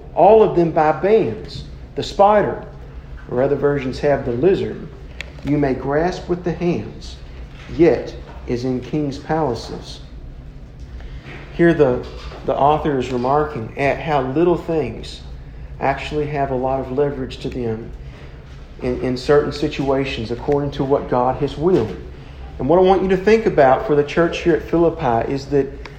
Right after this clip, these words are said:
in their poverty, in their extreme severe affliction, the little that they gave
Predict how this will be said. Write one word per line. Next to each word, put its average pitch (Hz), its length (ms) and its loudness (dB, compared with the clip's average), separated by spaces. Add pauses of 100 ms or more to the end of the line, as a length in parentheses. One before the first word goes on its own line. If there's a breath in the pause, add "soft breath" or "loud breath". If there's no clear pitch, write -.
(640 loud breath)
in 220 200 6
their 208 200 6
poverty, 143 500 2 (140)
in 175 120 4
their 180 200 6
extreme 233 720 2
severe 202 440 4
affliction, 180 720 0
the 151 80 8
little 196 460 6
that 190 180 6
they 175 180 6
gave 131 600 2